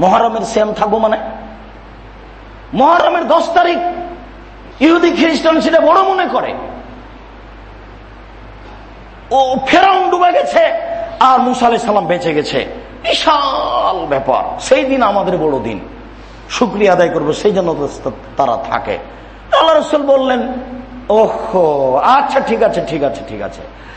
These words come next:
তাহলে লাইন বাকাইতোলা সমান্না তাসেয়া, আমি যদি সামনে বছর বেঁচে থাকি, তাহলে আমি নয় তারিখও সিয়াম পালন করব। দশ তারিখ হবে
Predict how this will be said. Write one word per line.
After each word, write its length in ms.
তাহলে 360
লাইন 380
বাকাইতোলা 800
সমান্না 360
তাসেয়া, 600
আমি 220
যদি 260
সামনে 340
বছর 280
বেঁচে 260
থাকি, 460
তাহলে 280
আমি 220
নয় 500
তারিখও 380
সিয়াম 440
পালন 320
করব। 520
দশ 460
তারিখ 500
হবে 480